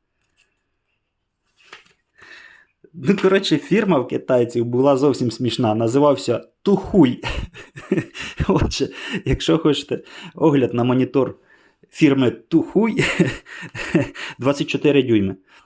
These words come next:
До речі, двадцять чотири дюйми монітор досить повинен бути хороший. Я не знаю, чи він ще працює. Це все перевіримо, я вам все покажу на відео. Ну от, е, <laughs> дякую вам за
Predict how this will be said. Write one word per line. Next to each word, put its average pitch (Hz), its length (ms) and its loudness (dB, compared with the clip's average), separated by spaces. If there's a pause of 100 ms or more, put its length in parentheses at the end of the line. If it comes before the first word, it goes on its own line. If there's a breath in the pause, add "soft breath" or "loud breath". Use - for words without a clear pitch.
(120)
До 110 120 -6
речі, 110 220 -6
двадцять 113 280 -2
чотири 110 460 -4 (120)
дюйми 120 340 0
монітор 107 520 -2 (400 loud breath)
досить 107 580 -6
повинен 117 300 -2
бути 113 240 -2
хороший. 98 520 -6 (440 loud breath)
Я 120 280 -2
не 156 100 2
знаю, 139 280 2
чи 120 120 -2
він 110 60 0
ще 120 100 0
працює. 113 640 0 (240)
Це - 120 -14
все 107 180 -6
перевіримо, 110 680 0
я 107 100 -12
вам 104 80 -8
все 120 160 -6
покажу 110 380 -6
на 107 140 -4
відео. 92 340 -6 (840 soft breath)
Ну 110 300 -2
от, 170 320 -6 (640)
е, 104 600 -6
<laughs> 127 140 -2
дякую 131 380 2
вам 120 200 2
за 110 280 -2